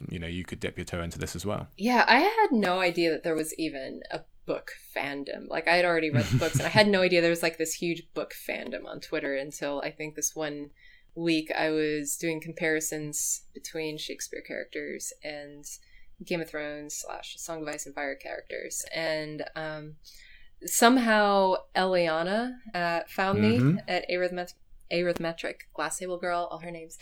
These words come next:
Speaker 1: Of course.
Speaker 2: And, and she, like, started interacting with me, and, um,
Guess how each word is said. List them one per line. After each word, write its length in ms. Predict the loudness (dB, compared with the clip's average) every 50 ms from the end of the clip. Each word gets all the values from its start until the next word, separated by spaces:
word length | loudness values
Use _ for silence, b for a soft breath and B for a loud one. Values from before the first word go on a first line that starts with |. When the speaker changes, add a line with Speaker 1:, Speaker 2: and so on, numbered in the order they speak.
| B B
Speaker 1:
Of 100 | B -8 -4
course. 140 | 0 2 4
Speaker 2:
And, 200 | 4 4 4 2 2
and 220 | 2 2 2 2 2
she, 160 | 6 8 8
like, 160 | 8 8 8
started 360 | 6 8 8 10 10 8 8 6
interacting 480 | 6 6 8 8 8 8 8 6 2 2
with 160 | 2 2 2
me, 220 | 2 2 2 2 2
and, 380 | 0 0 0 0 -2 -2 -2 -2
um, 680 | -2 -2 -2 -2 -2 -2 -2 -2 -4 -4 -6 -8 -12